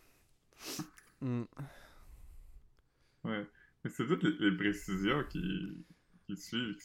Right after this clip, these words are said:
Speaker 2: sont drôles, là.
Speaker 1: <laughs>
Speaker 2: Comme <laughs> Ça aussi, parce que c'est comme des t-shirts, genre Fruit of the Loom, tu sais, fait
Speaker 1: C'est vraiment fait pour, comme,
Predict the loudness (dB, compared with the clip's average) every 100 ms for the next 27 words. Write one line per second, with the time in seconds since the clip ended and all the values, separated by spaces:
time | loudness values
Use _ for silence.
0 | 8 10 10 10 6 4 4 0 -2 0
1 | 0 -2 -12 -18 -20 -20 -20 _ -20 _
2 | _ -20 _ -20 -20 -20 -20 -20 -20 _
3 | -4 -4 -6 -20 -20 4 8 8 6 _
4 | -20 -20 -20 _ -20 -20 _ -18 -18 -18
5 | -2 8 10 10 10 6 6 6 6 6
6 | 4 6 2 4 4 6 6 4 -4 6
7 | 6 6 2 4 6 8 8 8 4 -4
8 | 0 0 2 0 -2 -16 -20 -20 -20 _
9 | _ _ _ _ _ _ _ -10 -2 2
10 | 4 6 6 6 2 2 -6 -2 0 0
11 | 0 -4